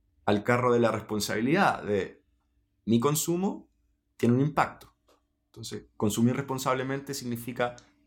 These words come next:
hacerte cargo de tus decisiones. Entonces, ¿por qué estás eligiendo un producto versus otro? ¿Sí? Incluso si eso significa pagar más. O sea, ¿qué estás pagando? Entonces,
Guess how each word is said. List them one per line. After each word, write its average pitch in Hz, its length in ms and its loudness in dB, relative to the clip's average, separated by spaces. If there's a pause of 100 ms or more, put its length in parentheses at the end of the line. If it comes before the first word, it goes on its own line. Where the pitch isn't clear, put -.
(440)
hacerte 117 380 0
cargo 117 240 0
de 110 80 0
tus 104 140 -8
decisiones. 117 540 0
Entonces, - 360 -20
¿por 107 140 -8
qué - 100 -6
estás 147 220 -6
eligiendo 101 420 -6
un 90 120 -12
producto - 540 -12 (920)
versus 101 360 -2
otro? 92 400 -4 (400)
¿Sí? - 360 -10 (500)
Incluso 120 440 -4
si 117 120 -6
eso 113 140 -6
significa 101 520 -4
pagar 92 260 -4
más. - 540 -8 (120)
O - 40 -20
sea, - 200 -20
¿qué 104 100 -2
estás 117 180 -4
pagando? 92 580 -2 (200)
Entonces, 117 320 0